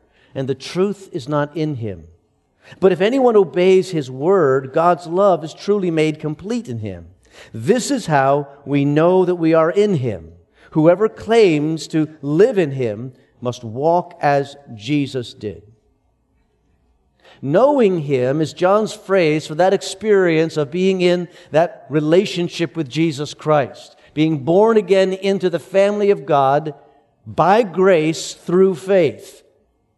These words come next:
You have to understand that it is God's grace that saves you, not your performance. And your faith, in a sense, is the conduit, if you will,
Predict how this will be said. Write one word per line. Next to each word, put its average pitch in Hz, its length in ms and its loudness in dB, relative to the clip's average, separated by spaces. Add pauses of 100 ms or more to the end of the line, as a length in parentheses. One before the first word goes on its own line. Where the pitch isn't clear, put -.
(320)
You 147 100 -4
have 196 140 -2
to 226 100 2
understand 202 560 -2
that 175 80 2
it 175 100 4
is 165 120 0
God's 214 400 0
grace 185 500 0
that 190 160 -6
saves 208 400 2
you, 139 60 -6
not 175 220 -2
your 185 140 -4
performance. 165 840 -6 (400)
And 160 120 -2
your 247 200 4
faith, 208 540 0
in 190 100 0
a 175 60 -2
sense, 202 460 -2
is 147 260 -2
the - 80 -8
conduit, 190 760 0
if 165 180 -6
you 151 140 -4
will, 143 400 0